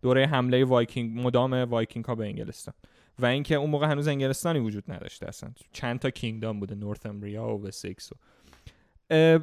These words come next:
ولی کلیت تریلر، تریلر جذابیه. یعنی اینکه ما در نقش یک وایکینگ قرار می‌گیریم که قرار بریم رید بزنیم به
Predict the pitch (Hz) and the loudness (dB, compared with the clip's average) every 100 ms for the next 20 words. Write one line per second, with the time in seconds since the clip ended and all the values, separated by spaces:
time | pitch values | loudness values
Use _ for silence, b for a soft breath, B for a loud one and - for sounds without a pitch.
0 | - 110 - 151 156 208 285 - - 190 | 2 -18 -20 0 4 4 2 2 4 4
1 | 180 208 262 277 233 196 247 - 202 196 | 4 2 0 0 0 0 -2 -2 -2 -2
2 | 262 202 151 151 147 202 156 104 85 95 | -2 0 2 2 2 2 2 -2 -6 -6
3 | 113 123 - 135 131 123 117 123 - 123 | -4 -4 -4 -2 0 2 0 -2 -4 -4
4 | 131 127 113 113 - 135 147 123 120 123 | -4 2 4 4 0 -4 0 2 2 0
5 | 127 127 131 117 110 117 123 131 135 120 | -2 -4 -4 -2 0 0 0 0 0 2
6 | 123 127 135 131 131 131 127 120 110 | 2 2 0 -2 -2 -4 -4 -4 -6